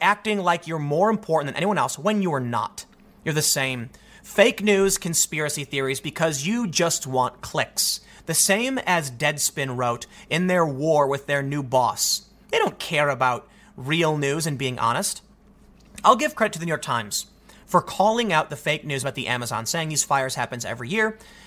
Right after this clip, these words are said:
These, these fi-, the fires in Amazon happen every year, and it was worse in years past, and it was way worse ten years ago. It's fair to point out the New York Times does some good journalism. But the snoot, the snooty arrogance, this, this belief that they're better than us is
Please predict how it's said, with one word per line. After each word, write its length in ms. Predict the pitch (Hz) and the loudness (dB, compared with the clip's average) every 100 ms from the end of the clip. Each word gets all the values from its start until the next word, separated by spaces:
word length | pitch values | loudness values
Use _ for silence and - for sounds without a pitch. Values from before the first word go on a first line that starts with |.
| - | -4
These, 140 | 147 147 | -4 0
these 160 | 147 | -2
fi-, 140 | - - | 0 0
the 60 | |
fires 280 | 147 190 170 | 4 4 4
in 60 | 156 | 0
Amazon 240 | 156 143 | -2 -2
happen 180 | 139 131 | -4 -4
every 220 | 120 127 | -4 -2
year, 260 | 190 196 190 - | 0 0 -2 -6
and 120 | - 202 | 0 4
it 40 | |
was 160 | 196 147 | 4 2
worse 300 | 160 156 156 | 2 2 0
in 160 | 139 | -4
years 240 | 123 120 - | -4 -4 0
past, 300 | 180 180 151 | 2 2 0
and 80 | |
it 40 | 139 | -4
was 120 | 123 | -4
way 200 | 135 262 | 0 0
worse 280 | 185 143 - | 2 -2 -2
ten 180 | 135 117 | -6 -6
years 180 | 120 | -6
ago. 160 | 110 92 - - - - - - | -6 -10 -12 -20 -20 -20 -6 0
It's 160 | - | 2
fair 240 | - 285 311 | 2 0 0
to 80 | |
point 300 | - 185 180 | 0 0 2
out 100 | 170 | 0
the 80 | - | -2
New 40 | 165 | -4
York 120 | 165 | -4
Times 300 | 151 165 170 | -4 -4 0
does 260 | 151 156 | 0 0
some 220 | - 165 147 | -2 -4 -4
good 180 | 147 | -4
journalism. 500 | 143 208 190 123 107 - - - - - - | -2 -2 -2 -6 -10 -14 -20 -20 -20 -8 0
But 100 | 156 | 4
the 80 | |
snoot, 680 | 170 - - 175 214 240 - - - - | 4 4 0 0 0 -2 -8 -16 -16 -4
the 80 | 156 | 0
snooty 580 | - - 220 240 233 | 0 0 -2 0 -2
arrogance, 760 | 165 190 196 135 - - - - _ _ _ - - | 2 2 2 -2 -2 0 0 -4 _ _ _ -20 -2
this, 160 | 185 - | 0 2
this 180 | 208 | 2
belief 460 | 143 139 170 220 - | 2 0 2 0 -6
that 140 | - | -6
they're 120 | 170 156 | -4 -2
better 380 | 117 143 165 | 4 4 4
than 140 | 139 117 | 0 -4
us 320 | 113 - - - - | -4 -6 -6 -12 -10
is 180 | - 151 | -6 -4